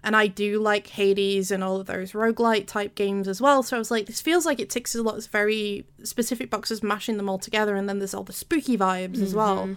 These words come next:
Speaker 1: And then, like, the first half of the game, it's like, "Yeah, this is, this is really doing it for me." And then the other part of the game hits, and then I'm like, "I don't like it anymore."
Speaker 2: Yeah.
Speaker 1: And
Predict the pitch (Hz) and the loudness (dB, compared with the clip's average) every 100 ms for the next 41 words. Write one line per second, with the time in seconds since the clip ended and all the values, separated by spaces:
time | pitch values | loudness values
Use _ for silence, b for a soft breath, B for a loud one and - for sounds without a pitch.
0 | - 220 226 220 220 208 233 220 254 277 | -2 2 4 6 6 4 0 2 4 4
1 | 233 208 220 202 196 190 185 196 220 277 | 4 2 2 0 2 0 0 -4 -2 2
2 | 294 269 247 262 269 220 - 240 254 240 | 8 10 8 6 0 -4 -4 -4 -4 0
3 | 285 277 226 285 269 247 226 220 202 202 | 4 4 4 4 4 2 -2 0 2 2
4 | 202 202 B B B 220 220 214 208 202 | 0 -2 B B B 0 4 4 2 0
5 | 196 214 220 233 220 - - 233 214 196 | -2 0 2 4 4 0 0 4 4 2
6 | 190 202 214 202 196 220 220 - 220 214 | -2 0 2 2 0 0 0 -2 -2 0
7 | 214 214 208 208 214 214 226 254 202 196 | 2 0 0 -2 -2 -4 -6 -6 -8 -4
8 | 190 185 185 233 226 214 208 208 | -4 -4 0 4 6 6 2 -2